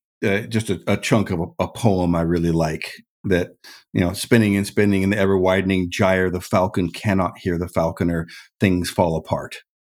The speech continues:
So the gyre is this spinning, monstrous whirlwind of society, change, disconnection, pride, technology.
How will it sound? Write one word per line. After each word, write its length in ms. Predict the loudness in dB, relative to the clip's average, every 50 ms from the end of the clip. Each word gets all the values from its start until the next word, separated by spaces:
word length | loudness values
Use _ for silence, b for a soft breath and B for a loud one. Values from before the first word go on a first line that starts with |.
| _ _ _ -4 2
So 120 | 2 2
the 120 | 4 2
gyre 540 | 0 2 2 4 4 4 4 4 4 4 2
is 160 | 2 2 0
this 280 | -2 -4 -6 -6 -10 -14 _ _ _ _ _ -12
spinning, 800 | -10 -8 -8 -2 2 4 4 4 4 2 0 0 -2 -4 -6 -10 _ _ _ _ _ -20 -16 -6
monstrous 720 | 0 2 2 4 2 2 0 -2 -2 -2 -2 -2 -2 -4 -6
whirlwind 840 | -2 0 2 2 2 2 2 2 2 0 0 0 -2 -2 -4 -6 -8 -16 _ _ _ _ -2
of 220 | -2 -2 0 -2
society, 540 | -2 -2 0 2 4 4 4 2 0 -4 -8 -14 _ _ _ _ -12
change, 720 | -6 2 2 4 4 4 4 4 4 2 2 0 -6 -14 _ _ _ _ -4
disconnection, 1080 | -2 -2 -2 -4 -2 -2 -2 -2 -2 -4 -6 -4 0 2 2 2 2 0 -2 -2 B B B B B B B _ _ -6
pride, 680 | 0 2 2 4 4 2 2 2 2 2 0 -2 -6 -8 _ _ _ _ _ -4
technology. 1200 | -4 -4 -2 2 2 2 4 4 4 4 2 2 2 2 2 2 4 2 2 0 -2 -4 -6